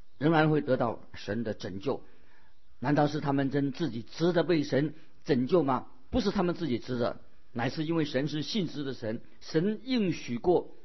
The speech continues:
亚伯拉罕，他的后裔要成为大国。从这个国的，大国的后裔里面，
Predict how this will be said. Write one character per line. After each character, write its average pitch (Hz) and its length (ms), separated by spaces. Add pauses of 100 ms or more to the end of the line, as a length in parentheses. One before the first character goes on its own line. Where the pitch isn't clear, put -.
(500)
亚 117 120
伯 147 120
拉 160 80
罕， 160 240 (260)
他 175 120
的 160 100
后 165 220
裔 147 80
要 139 140
成 123 200
为 127 100
大 - 200
国。 98 320 (280)
从 165 360 (540)
这 233 120
个 170 160 (260)
国 147 240
的， 156 140
大 160 320
国 143 180
的 147 80
后 170 240
裔 165 160
里 113 100
面， 143 240